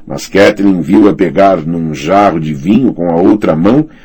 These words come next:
e acertar em cheio o rosto de Mormon e correr para a porta. Esta escancarou-se antes de ela conseguir alcançá-la.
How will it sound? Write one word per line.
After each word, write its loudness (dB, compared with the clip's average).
e -2
acertar 0
em 4
cheio 2
o -4
rosto 2
de -4
Mormon 0
e -2
correr 0
para -2
a -12
porta. -12
Esta 2
escancarou-se 2
antes -2
de 2
ela 2
conseguir 2
alcançá-la. -2